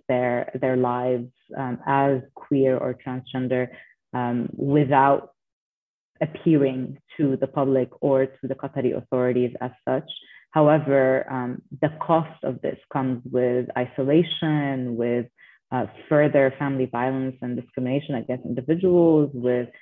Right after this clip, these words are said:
repression of women's rights, and in many ways, L B Q women's rights, in that they cannot travel on their own, they cannot, due to guardianship laws, they cannot um, you know, rent apartments on their own. They cannot exist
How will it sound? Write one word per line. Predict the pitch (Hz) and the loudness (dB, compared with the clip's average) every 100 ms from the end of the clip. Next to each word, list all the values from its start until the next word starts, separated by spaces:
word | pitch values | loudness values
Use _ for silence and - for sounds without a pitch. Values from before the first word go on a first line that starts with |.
| _ _ - | _ _ -2
repression | 143 139 - 143 147 - 156 147 - 131 | -2 -2 0 0 0 -4 -2 -2 -2 0
of | 131 131 - 139 151 | 0 -4 -10 -4 -2
women's | 214 208 160 147 | 0 -2 0 0
rights, | 123 - - _ - | 0 -2 -6 _ -10
and | 139 131 - 147 | -8 -8 -6 -2
in | 139 | 0
many | 143 135 | 2 4
ways, | 131 131 135 | 4 2 0
L | 131 | -2
B | 135 - | -4 -2
Q | 226 214 | 2 2
women's | 147 131 123 123 | 0 -2 -4 -4
rights, | 117 - - _ _ _ _ _ 156 | -4 -4 -10 _ _ _ _ _ 0
in | 151 143 143 - _ _ 143 143 | 0 0 -4 -8 _ _ -4 0
that | 131 127 147 | 2 0 -2
they | 151 147 156 | -2 -2 -8
cannot | 143 135 135 135 - _ _ _ _ _ - | -6 -4 -4 -4 -10 _ _ _ _ _ -2
travel | 247 202 143 127 131 | 4 4 4 0 0
on | 131 | 0
their | 127 131 127 | -2 -2 -4
own, | 127 127 127 | -6 -6 -4
they | 131 - | -4 -4
cannot, | 139 131 131 131 - 160 156 | -6 -2 -2 -2 -6 -6 -4
due | 143 | -2
to | 139 135 | -2 -2
guardianship | 131 127 127 - - | -2 -2 -6 -8 -2
laws, | 131 123 123 123 | 0 2 -2 -2
they | 139 135 | -4 -4
cannot | 143 135 131 131 - _ _ _ _ | -4 -2 0 -2 -6 _ _ _ _
um, | 139 131 127 127 127 | 0 2 2 0 -2
you | 143 | -4
know, | 135 131 135 | -4 -2 0
rent | 160 156 | 0 0
apartments | 147 160 143 143 135 | -2 -2 0 -4 -6
on | 131 | -6
their | 135 - | -4 -4
own. | 131 131 | -4 -2
They | 131 | -2
cannot | 135 139 131 | -4 -4 -4
exist | 131 135 | -4 -6